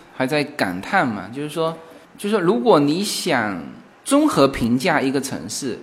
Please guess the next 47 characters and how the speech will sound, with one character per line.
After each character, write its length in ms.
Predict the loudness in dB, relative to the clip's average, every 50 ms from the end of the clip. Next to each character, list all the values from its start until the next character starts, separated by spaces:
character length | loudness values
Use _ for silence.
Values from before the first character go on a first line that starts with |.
| -16 -14 -12
呃， 80 | -10 -8
一 100 | -4 -2
个 80 | -2
地 200 | -2 0 -2 -2
方， 320 | 0 0 -2 -2 -2 -6 -10 -14 -20 -20 -20 -20 -20 -20 _
其 120 | -10 -6 -4
实 120 | -2 0
在 120 | 2 2 2
美 160 | 4 2 2
国 160 | 2 2 0
这 80 | 2 0
种 180 | 0 -2 0
地 140 | 0 -2 -2
方 240 | -2 -2 -2 -4 -4
呢， 140 | -4 -6 -6
你 240 | -6 -6 -8 -8
就 160 | -8 -8 -8 -10
看 260 | -8 -8 -8 -6 -6
它 140 | -6 -6 -6
的 80 | -6
房 260 | -6 -6 -6 -8 -6
价 240 | -6 -6 -4 -4 -4
就 140 | -6 -8 -12
好 200 | -12 -10 -10 -12
了。 60 | -12 -14 -18 -20 -20 -20 -20 -20 -20
房 340 | 0 4 6 6 6 6 6
价 220 | 6 6 6 6
说 280 | 4 4 6 8 8 8
明 220 | 8 6 4 4
了 80 | 2 2
所 380 | 0 -2 0 2 4 4 4
有 100 | 4 4
的 100 | 4 2
一 140 | 0 0 -2
切。 320 | -6 -6 -6 -6 -6 -8 -8 -12 -18 -16 -12
呃， 80 | -10 -6
比 160 | -2 0 2
如 100 | 2 4
说 160 | 6 6 6
就 240 | 6 4 2 0 0
举 300 | -2 -2 -4 -4 -4 -4
这 140 | -4 -4 -4
个 240 | -2 -2 -2 -2 -2
新 260 | -2 -4 -4 -2 0
奥 120 | 2 4 4
尔 160 | 4 2 0
良 200 | -2 -6 -8